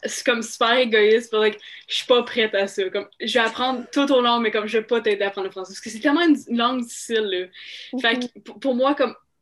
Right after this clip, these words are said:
Speaker 1: le, le gros minimum, comme, t'es mieux d'avoir une super bonne personnalité si t'es anglophone puis tu parles pas français.
Speaker 2: <laughs>
Speaker 1: Puis si t'es francophobe puis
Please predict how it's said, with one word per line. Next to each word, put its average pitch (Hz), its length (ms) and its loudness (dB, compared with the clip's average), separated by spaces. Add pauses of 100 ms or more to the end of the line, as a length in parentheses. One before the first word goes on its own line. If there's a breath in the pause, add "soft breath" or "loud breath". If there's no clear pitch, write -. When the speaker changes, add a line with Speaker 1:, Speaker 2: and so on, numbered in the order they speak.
Speaker 1:
le, 220 260 -4
le 233 220 4
gros 262 480 2
minimum, 233 480 0
comme, 208 240 -4
t'es 240 120 -6
mieux 233 140 -4
d'avoir 226 220 -2
une 214 80 -6
super 220 500 -6
bonne 214 160 -4
personnalité 202 560 -6
si - 140 -14
t'es 202 100 -2
anglophone 185 400 -2 (180)
puis - 140 -14
tu - 80 -14
parles - 160 8
pas 202 100 -2
français. 196 540 0 (220 loud breath)
Speaker 2:
<laughs> - 240 -20
Speaker 1:
Puis 247 120 -4
si 294 360 2
t'es 285 140 2
francophobe 233 560 -2
puis - 100 -16